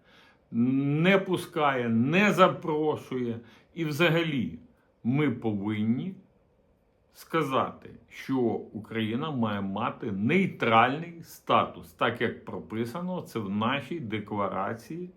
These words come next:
про державний суверенітет. Що стосується чотирьох областей України, які хоче загарбати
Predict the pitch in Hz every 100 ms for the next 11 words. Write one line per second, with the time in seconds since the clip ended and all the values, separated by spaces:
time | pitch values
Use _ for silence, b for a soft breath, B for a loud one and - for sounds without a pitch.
0 | _ - 113 104 98 90 107 110 110 107
1 | - 110 104 104 98 85 85 - _ _
2 | _ _ b b b b b b b _
3 | _ _ _ - 262 226 202 185 - 214
4 | 220 180 160 143 120 110 113 131 117 147
5 | 147 156 - 123 113 120 117 - 127 110
6 | 92 113 120 123 98 92 92 90 104 101
7 | 123 113 101 90 107 104 110 90 85 87
8 | 87 87 82